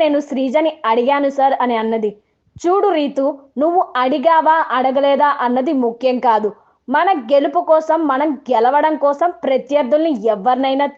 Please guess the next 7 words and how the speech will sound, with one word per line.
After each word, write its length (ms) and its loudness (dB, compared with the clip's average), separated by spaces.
తీసేయొచ్చు" 540 0
అని 120 -2
అన్నారు 300 0
నాగార్జున. 480 -2
"ఇక్కడ 240 0
తప్పించడం 600 0
ఒక్కటే 400 0